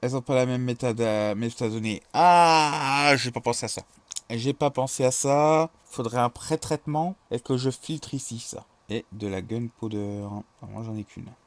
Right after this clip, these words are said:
Maintenant, moi, je me pose une question. En vrai, en vrai, il y a carrément moyen. Je, je, je fais deux, trois trucs avec vous, là, hein, parce que, euh, ma trash can. Ma trash can, j'ai dû la ranger dans ce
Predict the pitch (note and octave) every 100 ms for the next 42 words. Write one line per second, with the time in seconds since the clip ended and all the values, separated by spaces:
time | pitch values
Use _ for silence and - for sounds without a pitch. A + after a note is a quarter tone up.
0 | - F#3+ F#3+ F#3 D3+ C#3 E3 C#3+ C3 -
1 | C#3+ E3+ A3+ - C3+ A#2+ G2+ F2 - _
2 | A2 A#2+ A#2+ C3+ D3 B2 - C3 C3+ C3
3 | A#2+ A2+ A2 B2+ D#3 - _ - A2 -
4 | - - D#3 - - - A3+ A3+ - G3+
5 | G3 F3 D#3 B2+ A2 F#2+ G2 G#2 A2 -
6 | A#2 A2+ A2+ A2 - - - _ _ -
7 | C3 C3 C3 C3 E3+ A#3+ - - F3 -
8 | _ - C3 C3 C3 B2+ - - - D3+
9 | F3 - C3 - - F3+ D#3 B2+ C3 B2+
10 | B2 C#3+ E3 B2+